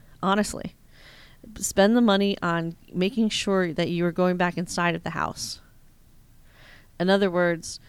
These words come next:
the marketing dollars are going to be more, less about the networking and more about radio, television, podcast, Alexa,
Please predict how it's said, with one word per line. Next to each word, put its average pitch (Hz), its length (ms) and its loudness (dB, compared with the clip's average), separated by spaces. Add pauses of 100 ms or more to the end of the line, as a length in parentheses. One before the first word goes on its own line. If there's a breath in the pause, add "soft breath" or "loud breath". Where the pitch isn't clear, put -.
(240 soft breath)
the 180 120 -2
marketing 202 440 2
dollars 185 500 0
are 170 80 -4
going 170 160 -4
to 175 80 -6
be 170 80 -4
more, 170 420 -2
less 196 240 0
about 196 220 -2
the 151 60 -4
networking 247 640 -2 (360 loud breath)
and 180 140 0
more 190 240 4
about 180 400 2 (560 loud breath)
radio, 196 560 4 (100)
television, 180 720 -2 (120)
podcast, 175 840 -2 (920 soft breath)
Alexa, 180 680 0